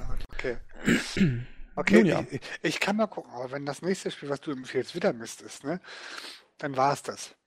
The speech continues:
Speaker 2: Okay.
Speaker 1: Dann war's das mit uns.
Speaker 2: Ja, dann, dann, äh, dann, äh, werde ich aber auch nie wieder was spielen, was du empfiehlst.
Speaker 1: Oh, pff, das ist aber gemein.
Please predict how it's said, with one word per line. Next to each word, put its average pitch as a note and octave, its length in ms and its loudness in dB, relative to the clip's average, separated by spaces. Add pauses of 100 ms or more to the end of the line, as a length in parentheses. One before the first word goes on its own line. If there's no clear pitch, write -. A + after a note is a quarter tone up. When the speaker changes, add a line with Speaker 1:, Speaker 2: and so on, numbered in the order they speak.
(180)
Speaker 2:
Okay. D3 300 2 (320)
Speaker 1:
Dann D3+ 240 4
war's C#3+ 220 6
das - 200 -2
mit - 100 -10
uns. - 160 -2
Speaker 2:
Ja, - 220 6
dann, G3 460 4
dann, G#3 320 4
äh, G3 380 4 (760)
dann, F#3 320 4
äh, F#3+ 220 4
werde F#3 160 4
ich G#3+ 40 4
aber F#3+ 120 4
auch F3 120 0
nie F#3+ 120 2
wieder F#3 160 4
was E3 180 -2
spielen, E3 220 -2
was C#3+ 160 -2
du - 120 -8
empfiehlst. - 640 -8 (800)
Speaker 1:
Oh, - 60 -2
pff, - 360 -6 (300)
das - 180 -4
ist D3 160 2
aber B2+ 120 6
gemein. A2 440 -2